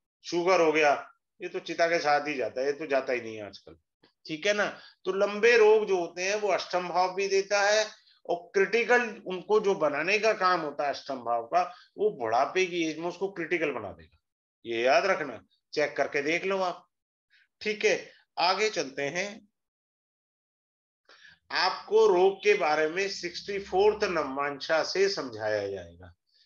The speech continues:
सिक्सटी फोर्थ नवमांशा आपको रोग देता है, पीड़ा देता है, वो आपको अच्छे से बताया जाएगा।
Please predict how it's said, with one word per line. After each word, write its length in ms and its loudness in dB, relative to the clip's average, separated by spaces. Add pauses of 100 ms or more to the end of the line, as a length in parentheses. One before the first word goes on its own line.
(160)
सिक्सटी 540 -8
फोर्थ 340 0
नवमांशा 680 -4
आपको 400 -4
रोग 300 -2
देता 300 -6
है, 200 -14 (840)
पीड़ा 300 2
देता 380 -6
है, 200 -16 (800)
वो 100 4
आपको 360 4
अच्छे 300 0
से 140 -2
बताया 420 2
जाएगा। 460 -8